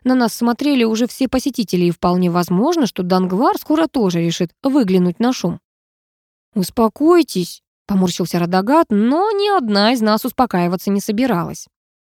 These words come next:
А, презрительно протянула девица, отбрасывая волосы за спину таким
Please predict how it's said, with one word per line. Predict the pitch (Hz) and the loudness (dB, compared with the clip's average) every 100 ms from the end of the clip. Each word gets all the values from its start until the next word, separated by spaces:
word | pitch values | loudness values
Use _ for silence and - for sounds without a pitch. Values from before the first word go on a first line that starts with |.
| _ _ _ _ _ _ - | _ _ _ _ _ _ -2
А, | 277 403 494 440 226 185 170 156 _ _ | 0 2 2 2 4 2 0 -4 _ _
презрительно | - 185 185 175 175 170 | -2 0 0 0 0 0
протянула | 180 190 180 175 | -2 0 0 0
девица, | 180 226 359 349 | -2 -2 0 0
отбрасывая | 311 214 226 220 208 | 0 0 -2 -2 -2
волосы | 190 262 240 - | 0 0 -2 -2
за | 202 196 302 | -4 -2 -2
спину | - 320 302 | -2 -2 0
таким | 233 - 233 | -2 0 -2